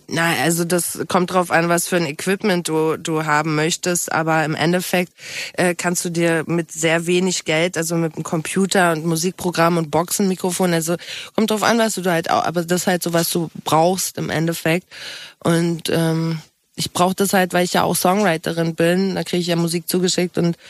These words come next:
ähm, dann muss ich ja irgendwie da ein Demo abgeben und da kann ich nicht jedes Mal ins Studio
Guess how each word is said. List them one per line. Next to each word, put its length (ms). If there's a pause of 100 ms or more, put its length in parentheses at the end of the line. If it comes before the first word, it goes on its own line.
(420)
ähm, 520
dann 300
muss 180
ich 100
ja 120
irgendwie 420
da 100
ein 160
Demo 320
abgeben 580
und 60
da 100
kann 220
ich 180
nicht 160
jedes 300
Mal 140
ins 120
Studio 460